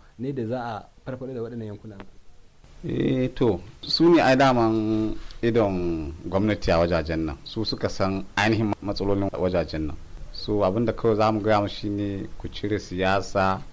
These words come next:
Speaker 2: son kai, ƙabilanci da addini, a faɗi gaskiya, a gaya gwamnati gaskiya ga abin da ya kamata ki in ana son mafita.
Speaker 1: Me, me ya kamata ta yi?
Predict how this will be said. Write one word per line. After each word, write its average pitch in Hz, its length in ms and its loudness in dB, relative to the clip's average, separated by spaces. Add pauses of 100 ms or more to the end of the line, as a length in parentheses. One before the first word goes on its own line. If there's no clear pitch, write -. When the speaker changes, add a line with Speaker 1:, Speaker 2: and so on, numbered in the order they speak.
(200)
Speaker 2:
son 95 400 -2
kai, 95 280 0
ƙabilanci 95 760 -4
da - 120 -6
addini, - 320 -4
a 82 100 -4
faɗi 92 220 -4
gaskiya, 95 560 0
a - 120 -10
gaya 95 200 2
gwamnati 87 400 -4
gaskiya 95 500 0
ga 82 120 -4
abin - 340 -2
da 92 80 0
ya 92 60 0
kamata 85 420 -4
ki 73 220 -10 (340)
in - 80 -8
ana 90 180 -2
son 82 200 -6
mafita. - 320 -8 (640)
Speaker 1:
Me, 147 220 -8
me 135 280 2
ya 147 40 2
kamata 117 280 4
ta 104 80 -8
yi? 95 80 -8